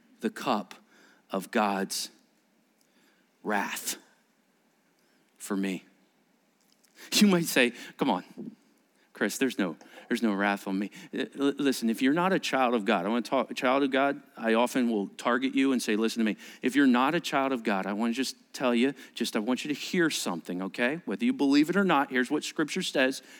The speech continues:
You come to Renew Bible to hear the Bible. Here's what Scripture says. If you're not a child of God, okay,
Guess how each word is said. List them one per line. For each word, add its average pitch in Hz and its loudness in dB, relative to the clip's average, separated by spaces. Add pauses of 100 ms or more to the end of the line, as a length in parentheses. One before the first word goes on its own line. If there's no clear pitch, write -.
You 117 -2
come 139 2
to 143 0
Renew 151 4
Bible 151 0
to 147 2
hear 160 2
the 165 -6
Bible. 151 2 (880)
Here's - -4
what 143 0
Scripture 151 0
says. 101 -2 (640)
If - -4
you're 135 4
not 143 4
a 220 2
child 165 2
of 160 -2
God, 87 -2
okay, 117 -4